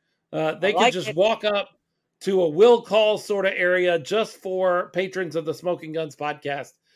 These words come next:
Speaker 1: and say, 'Hey, I don't wanna wait in that long line, but I do want that t-shirt up there in a, in a double X L. Can I get that?'"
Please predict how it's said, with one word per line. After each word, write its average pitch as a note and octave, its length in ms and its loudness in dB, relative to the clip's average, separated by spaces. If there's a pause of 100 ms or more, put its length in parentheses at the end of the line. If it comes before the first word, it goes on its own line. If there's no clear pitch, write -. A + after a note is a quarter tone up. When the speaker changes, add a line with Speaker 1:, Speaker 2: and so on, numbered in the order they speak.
(200)
Speaker 1:
and D#3+ 160 -4
say, E3+ 200 0
'Hey, D#3+ 400 0 (220)
I B3+ 100 2
don't B3+ 80 6
wanna A#3 120 4
wait G#3 180 0
in F3+ 60 -8
that F3 160 0
long F3 220 2
line, F3 380 0
but D#3 120 0
I G3 120 4
do G3 220 -8
want F#3 240 -6
that E3+ 220 0
t-shirt D#3+ 440 -6
up C#3 160 -6
there C#3 320 -4 (300)
in F3 160 4
a, D#3+ 280 0
in E3 160 -2
a D#3+ 60 -2
double D#3+ 380 0
X D3 240 -8
L. C#3+ 320 -4 (260)
Can D#3 140 -4
I F3 80 2
get F3+ 300 -6
that?'" D3+ 340 -4